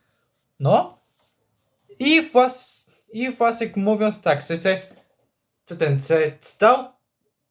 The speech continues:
nas Steven, stał stworzyć coś od siebie, wiedzieć coś unikalnego. Niby połączenie swojej pasji z animacjami.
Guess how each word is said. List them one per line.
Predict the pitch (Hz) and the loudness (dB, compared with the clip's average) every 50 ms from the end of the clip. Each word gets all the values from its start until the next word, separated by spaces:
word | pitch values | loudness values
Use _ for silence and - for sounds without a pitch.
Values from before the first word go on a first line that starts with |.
| _ | _
nas | 151 160 175 185 - - - - - - - _ _ | -6 -2 -2 -2 -2 -4 -8 -14 -16 -18 -20 _ _
Steven, | - - - - 226 214 160 135 147 156 190 240 - - _ _ _ | -14 -12 -6 -2 -2 -2 0 2 2 2 2 0 -4 -10 _ _ _
stał | - - - - 170 180 180 185 185 - _ _ _ _ _ _ | -18 -14 -4 -2 0 0 0 -2 -4 -10 _ _ _ _ _ _
stworzyć | - - - - - - - - - - 190 - - 175 | -20 -20 -20 -20 -20 -20 -20 -16 -8 -6 -6 -6 -6 -10
coś | - - - - 190 185 - - - | -14 -6 -2 0 0 0 -2 -6 -6
od | 156 147 139 - - | -4 -4 -4 -6 -8
siebie, | - 196 175 127 127 120 117 117 117 - _ _ _ _ _ _ _ _ | -4 -2 -2 -2 0 0 0 -2 -2 -6 _ _ _ _ _ _ _ _
wiedzieć | - 185 175 - - | -6 -6 -6 -6 -10
coś | - - 165 165 160 - - | -4 -2 0 0 0 -2 -4
unikalnego. | 156 160 160 160 139 - 165 151 147 160 151 143 131 120 107 104 - - _ _ _ _ _ - | -4 -4 -4 -4 -2 0 0 0 0 -2 -2 -2 0 0 -2 -4 -6 -12 _ _ _ _ _ -8
Niby | 156 175 180 175 | -2 -2 -2 -2
połączenie | - - 190 196 190 180 185 214 208 196 190 | 0 0 2 2 2 2 0 -2 -2 -2 -2
swojej | 196 - 190 185 175 170 - | -2 -2 -2 0 0 -2 -4
pasji | - - - 190 220 214 - - - 311 320 320 - _ _ _ _ _ | -4 0 2 2 2 0 -2 -6 -8 -8 -8 -10 -14 _ _ _ _ _
z | - - - - 202 202 190 - - | -16 -14 -6 -2 -2 -2 -2 -2 -4
animacjami. | 180 185 190 190 190 180 - - - - 156 143 131 117 110 107 107 - | -4 -2 -2 0 0 -2 -2 -4 -4 0 0 2 2 0 -2 -6 -10 -12